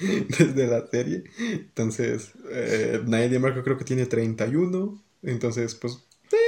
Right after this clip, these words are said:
está bien para ser Black Bolt. Para ser Medusa.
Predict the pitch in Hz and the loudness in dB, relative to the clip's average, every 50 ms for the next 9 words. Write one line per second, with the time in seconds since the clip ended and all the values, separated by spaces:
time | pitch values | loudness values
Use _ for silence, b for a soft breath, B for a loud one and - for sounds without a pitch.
0 | 466 440 - 190 170 165 165 165 160 160 - - - - 131 131 135 127 127 123 | 4 2 2 2 2 4 2 2 0 -2 -8 -8 -4 -2 0 0 2 2 2 2
1 | 120 - 117 120 123 123 - - B B B B B B B B B B B B | 2 2 2 2 2 0 -2 -10 B B B B B B B B B B B B
2 | B B B B B B B _ _ _ _ _ _ - - - - 127 131 117 | B B B B B B B _ _ _ _ _ _ -12 -10 -10 -4 -2 0 0
3 | 107 - 135 139 135 139 135 147 156 160 - - 107 107 101 101 - | 2 2 2 4 6 6 6 6 4 4 4 4 4 4 2 0 -4